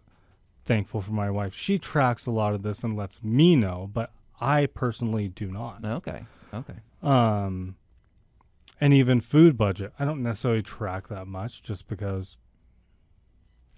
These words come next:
Speaker 1: we're gonna eat.
Speaker 2: Well, and the tracking part has actually gotten a lot easier over the years
Speaker 1: Mm-hmm.
Speaker 2: because,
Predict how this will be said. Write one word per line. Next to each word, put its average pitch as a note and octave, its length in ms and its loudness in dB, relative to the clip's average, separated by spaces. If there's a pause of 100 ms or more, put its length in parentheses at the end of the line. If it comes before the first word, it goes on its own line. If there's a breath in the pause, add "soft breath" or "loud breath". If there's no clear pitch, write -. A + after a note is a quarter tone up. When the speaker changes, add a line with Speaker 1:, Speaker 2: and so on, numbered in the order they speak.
Speaker 1:
we're B2 80 2
gonna A#2 160 4
eat. G2 360 -4
Speaker 2:
Well, E3 220 -4
and E3+ 100 -4
the D#3 80 -4
tracking D#3 540 -8
part A#2 300 -4
has A#2 280 -10
actually D3 360 -8
gotten A#2 300 -8
a G2+ 60 -6
lot A2+ 400 -6
easier G#2+ 680 -8
over A2 260 -2
the G#2+ 100 -6
years E2+ 380 -8
Speaker 1:
Mm-hmm. F#2 400 -10
Speaker 2:
because, A#2+ 440 -2